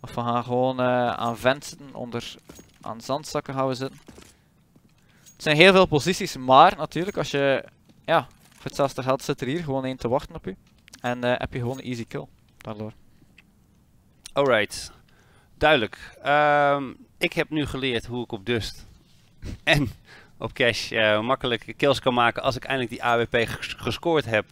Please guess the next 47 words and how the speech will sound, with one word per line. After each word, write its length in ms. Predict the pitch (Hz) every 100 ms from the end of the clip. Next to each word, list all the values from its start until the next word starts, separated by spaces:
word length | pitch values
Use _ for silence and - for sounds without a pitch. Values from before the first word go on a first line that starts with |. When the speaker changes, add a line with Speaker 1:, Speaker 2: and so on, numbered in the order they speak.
| - - - -
Speaker 2:
En 140 | -
ik 80 | 113
weet 240 | 117 113 113
dat 100 | 110
ik 100 | 98
echt 180 | 110
die 100 | -
tripwire 480 | 117 139 123 117 107
shots, 340 | 101 113 104 -
daar 120 | 127
moet 100 | 139
ik 60 |
dus 120 | 120 107
mee 160 | 120
beginnen. 400 | 107 - 156 117
Speaker 1:
Ja, 200 | 156 147 -
ja, 200 | 127 131
Speaker 2:
En 60 | -
Speaker 1:
ja, 60 |
Speaker 2:
vervolgens 340 | 123 139 147 147
Speaker 1:
ja, 60 |
ja. 60 | 156
Speaker 2:
kan 100 | 139
ik 60 |
een 60 | 127
beetje 240 | 131 123
agressief, 520 | 117 120 - 190 - -
eh, 540 | - 80 78 76 52 -
proberen 380 | 151 151 151 147
te 60 |
spelen. 420 | - 151 147 143 - - -
Speaker 1:
Ja. 160 | 143 -
Speaker 2:
Eh, 260 | 131 139
maar 140 | 139 151
je 60 |
hebt 140 | 180 -
ook, 120 | -
eh, 220 | 165 147
het, 320 | 143 - 143
eh, 140 | - 139
wat 180 | 135
demos 320 | 139 202 156 -
meegenomen. 540 | 107 104 98 92 107
Speaker 1:
Ja, 160 | 196 202
inderdaad. 440 | 160 - 135 165
Dus, 180 | 139
eh, 80 | 123